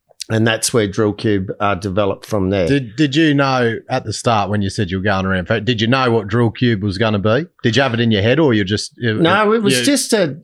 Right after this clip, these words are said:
Speaker 2: it's
Speaker 1: uh,
Speaker 2: just happened.
Speaker 1: well, mother and, mother is the, uh, what do they say? Invention. Necessity is the mother of all invention.
Speaker 2: Yeah. <laughs>
Speaker 1: And I could see the products. I could see the fact that we were able to innovate so easily. And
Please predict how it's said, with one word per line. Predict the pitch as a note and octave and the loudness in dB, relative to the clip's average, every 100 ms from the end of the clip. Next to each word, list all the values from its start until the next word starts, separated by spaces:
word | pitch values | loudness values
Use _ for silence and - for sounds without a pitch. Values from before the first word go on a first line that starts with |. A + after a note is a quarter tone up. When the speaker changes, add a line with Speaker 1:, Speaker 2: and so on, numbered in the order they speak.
| - | -6
Speaker 2:
it's | C3 E3 | -4 -2
Speaker 1:
uh, | |
Speaker 2:
just | D3+ A#2 - | -2 -2 -2
happened. | A#2 - F#2 _ - | -4 -4 -10 _ -2
Speaker 1:
well, | G#3+ A#3 G#3 | 2 2 2
mother | A3 A#3 G#3 F#3+ | 2 2 2 2
and, | E3 D#3 | 2 0
mother | F3+ F3 F#3 E3+ | 0 2 2 2
is | D3 C3 | 2 0
the, | E3 D3+ C#3+ C#3+ | 2 2 4 4
uh, | C3 C3+ - - | 2 0 -6 -20
what | - C#3 | -8 -4
do | D3+ | 0
they | C#3+ | 0
say? | - C#3+ D3+ | 0 0 2
Invention. | C#3 C3+ D3 - E3 D3 | 0 0 0 0 0 2
Necessity | C3+ E3+ E3 F3+ D3 | 2 2 2 2 2
is | C#3 B2+ | 2 2
the | |
mother | C3 C3+ C#3 C3 | 2 2 2 2
of | A#2+ | 2
all | C3+ C3 | 2 4
invention. | A#2+ G#2+ B2 C3+ - F3 | 2 2 0 0 0 0
Speaker 2:
Yeah. | A2+ A#2+ B2 A#2+ A2+ | 2 2 2 2 0
<laughs> | D#3+ | 0
Speaker 1:
And | D#3+ | 2
I | D#3+ | 0
could | D#3+ C#3+ | -2 -4
see | - G3 G3+ | -2 0 2
the | F#3 | 0
products. | - E3 B2+ G#2+ C#3 | 0 2 2 0 -4
I | |
could | - D#3+ | -2 -2
see | - G3 G#3+ | 0 2 2
the | G3+ | 0
fact | - F3 - | 0 -2 0
that | E3 | -2
we | C#3+ C3+ | 0 2
were | B2+ | 2
able | C3 C3 | 2 0
to | A#2 C3 | -2 0
innovate | C#3 C3 B2 A#2 | 0 2 0 0
so | - B2+ A2+ | -2 0 2
easily. | A#2+ B2 B2+ G#2 A#2 | 2 0 0 -2 -2
And | C3 C#3 | -2 -2